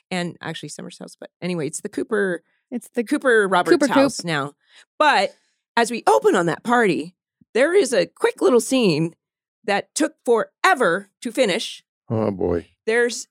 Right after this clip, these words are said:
Speaker 1: <laughs> as, <laughs> as, uh, Taylor comes out and says, "Hey, everybody, who wants to play Pictionary?" And she gets hit with a balloon.
Speaker 2: <laughs>
Speaker 3: Oh, that's right.
Speaker 1: That is one of the longest,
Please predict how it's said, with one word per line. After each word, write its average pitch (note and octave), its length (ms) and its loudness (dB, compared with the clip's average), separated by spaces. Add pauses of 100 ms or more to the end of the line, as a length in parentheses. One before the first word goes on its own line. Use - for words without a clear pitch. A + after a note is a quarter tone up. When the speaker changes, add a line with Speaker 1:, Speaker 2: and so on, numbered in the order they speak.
(140)
Speaker 1:
<laughs> - 480 -4
as, A3+ 300 0 (340)
<laughs> - 1040 -12
as, A3 480 0
uh, G3+ 560 2 (380)
Taylor B4+ 260 2
comes D4 220 -4
out C#4 180 0
and G#3 100 -10
says, G#3+ 360 0 (160)
"Hey, D#5 240 2
everybody, C4+ 360 -2 (220)
who - 120 2
wants C4+ 180 -2
to F#4+ 80 -6
play E4 240 -2 (180)
Pictionary?" A#3 840 0
And G3 100 -6
she - 100 -8
gets - 200 -4
hit - 240 -6
with C#4+ 100 -2
a C4+ 60 0
balloon. B3+ 420 0
Speaker 2:
<laughs> C4+ 220 4
Speaker 3:
Oh, C3+ 260 6
that's B2+ 260 0
right. C3 420 2 (200)
Speaker 1:
That C#4+ 440 0
is A#3+ 360 -4
one A3 160 -4
of G#3 200 -2
the G#3+ 180 -4
longest, B3+ 1120 -4